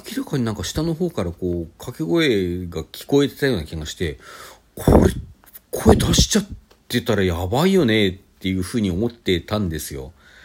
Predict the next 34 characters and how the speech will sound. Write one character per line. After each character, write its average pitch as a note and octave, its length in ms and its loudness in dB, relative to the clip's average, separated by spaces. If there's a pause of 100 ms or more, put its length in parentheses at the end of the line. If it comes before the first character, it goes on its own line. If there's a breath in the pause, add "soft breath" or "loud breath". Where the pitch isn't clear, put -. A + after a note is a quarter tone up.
(540 loud breath)
公 B2 160 2
演 B2 60 0
中 - 120 -2
止 - 140 -6
と - 60 -8
か G2+ 80 0
に E2 40 -2
な C#2+ 60 -6
っ - 40 -16
た D#2 120 -10
ら D2+ 80 -10
泣 C#2+ 160 -10
く C#3+ 80 -2
に A2 80 0
泣 C#2+ 140 -6
け E2 60 -8
な D#2+ 100 -6
い D#2+ 40 -8
ん D2+ 40 -10
で B1 80 -14
ね。 C2 260 -18 (180)
っ - 40 -20
て G2 80 -2
い - 20 0
う E2+ 40 -2
か D2+ 60 -6
泣 C#2+ 160 -8
く G2 380 -2
し D#2+ 180 -8
怒 - 260 -8
る D#2 80 -6
け C2 100 -12
ど C2+ 80 -18
ね。 F2 240 -12